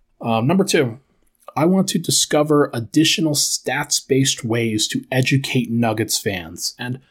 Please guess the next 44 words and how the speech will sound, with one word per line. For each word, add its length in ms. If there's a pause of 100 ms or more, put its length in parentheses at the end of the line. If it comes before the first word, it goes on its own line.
(400)
a 60
lot 200
of 60
people 180
consider 300
me 120
the 80
stats 440
guy, 160
the 100
rotation 480
guy, 280
trade 280
guy, 140
whatever 280
you 60
wanna 160
call 300
me, 320 (400)
uh, 160
from 260
a, 480 (460)
a 60
transactional 880
standpoint 760
or 160
a 80
statistical 920
and 260
analytical 580
standpoint. 800 (680)
Not 140
necessarily 540
the 80
actual 320
basketball 500
side 420
or, 80
like, 240
the 100
emotional 500
side 240
of 100
things. 440